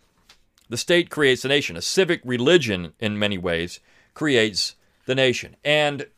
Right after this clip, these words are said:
this is what the neoconservatives essentially say. It's the same exact thing. This is what the Straussians from the Claremont Institute say. The, the, the state, this civic religion, this American state worship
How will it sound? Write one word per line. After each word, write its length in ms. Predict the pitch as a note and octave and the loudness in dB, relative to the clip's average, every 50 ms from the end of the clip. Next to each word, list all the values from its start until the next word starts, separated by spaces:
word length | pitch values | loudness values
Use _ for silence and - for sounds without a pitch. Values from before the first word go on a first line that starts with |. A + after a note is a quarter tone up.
| _ _ _ _ _ _ _ _ _ _ | _ _ _ _ _ _ _ _ _ _
this 160 | - - - | -6 -6 -4
is 120 | F#3 F3 | -2 2
what 180 | G#3 A3 G#3+ G#3+ | 2 2 2 0
the 140 | A3 G#3 F#3+ | -2 -2 -2
neoconservatives 840 | F#3+ G3 G3+ G3+ F#3+ - F3 E3+ - - D4 D4+ A3 G#3+ G3 D3+ | 4 4 4 4 4 2 -4 -6 -2 2 4 6 6 6 4 2
essentially 520 | G#2 - - A2 G2 F2 - - E2 D2 | 0 -2 -4 -4 -4 -4 -8 -12 -14 -12
say. 280 | - - - - - - | -12 -10 -10 -10 -10 -12
It's 120 | - _ - | -16 _ -8
the 60 | A#2+ | -4
same 280 | - - E3+ D#3 D#3 D#3 | -2 0 0 0 0 -2
exact 320 | D3 - C#3+ C3+ B2+ - | -2 0 0 0 0 0
thing. 140 | F#3+ F3+ C3+ | -4 -4 -4
This 160 | B2 A#2+ - | -4 -6 -6
is 60 | C3+ | -6
what 140 | D3 E3 - | -6 -6 -6
the 60 | C3+ | -6
Straussians 760 | - - - - D3 D3+ E3 E3 D#3 B2+ G2+ G2 G2+ G#2 A2 - | -8 -8 -4 -2 0 2 2 2 2 0 -4 -4 -4 -6 -6 -8
from 120 | - C3 | -6 -6
the 60 | A2+ | -6
Claremont 400 | - - C3+ C#3 C#3+ C#3 C3 C3 | -2 0 0 0 2 0 0 -2
Institute 460 | D#3 E3+ E3+ - - - - E2 - - | -2 -6 -8 -8 -10 -10 -14 -16 -14 -14
say. 240 | - - - - - _ _ _ _ _ _ _ _ _ _ _ _ _ _ _ _ _ | -14 -14 -14 -14 -18 _ _ _ _ _ _ _ _ _ _ _ _ _ _ _ _ _
The, 140 | - A2+ - - | -12 -12 -12 -6
the, 360 | C3 B2 B2+ B2 A#2+ A2 - | 0 2 2 2 2 0 -4
the 260 | A#2+ G#2 A#2 A2+ A2+ | -4 -2 -2 -2 -2
state, 680 | G#2+ - - - - A3+ A3+ G#3+ D#3+ C3+ C#3 - - - _ | -2 -2 -4 0 2 4 4 6 4 2 -2 -4 -10 -18 _
this 220 | A#2 B2 C3 - - | 0 0 0 0 0
civic 400 | - - G3 G3+ E3+ F#3+ - - | 0 2 2 2 2 2 -2 0
religion, 460 | C#3 C#3 C#3 D#3+ F3 C3 A#2+ G#2 G2 | -2 2 2 2 2 2 -2 -4 -4
this 160 | A2 G#2 - | -6 -4 -4
American 580 | A2+ G#2+ A2 C3 D3 D3+ D#3 D3 C#3+ D3 B2 G#2 | -4 0 2 4 4 6 4 4 2 -2 -6 -8
state 340 | - - - D3 C#3+ - | -8 -2 0 0 0 0
worship 560 | F#2+ G#2 B2 D3 D3 - - - C2+ C#2 - | 0 0 2 2 2 0 -2 -8 -12 -14 -18